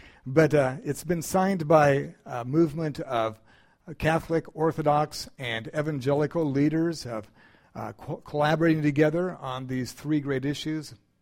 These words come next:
Also, uh, the Manhattan Declaration does endorse civil disobedience under certain circumstances. Among the hundred and forty-eight signatories are fourteen Roman Catholic bishops,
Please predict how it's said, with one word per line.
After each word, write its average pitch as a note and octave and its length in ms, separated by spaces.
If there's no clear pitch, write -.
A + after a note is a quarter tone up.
Also, B2+ 460
uh, A2+ 160
the C#3 80
Manhattan C3+ 480
Declaration C3+ 500
does D3 260
endorse D#3 420
civil E3 300
disobedience D3+ 800
under A#2+ 220
certain C3+ 400
circumstances. A#2 1000
Among F3+ 300
the D3+ 100
hundred F3 260
and D3+ 120
forty-eight F3 480
signatories E3+ 760
are B2 140
fourteen D#3 480
Roman D#3 320
Catholic D3+ 440
bishops, E3+ 560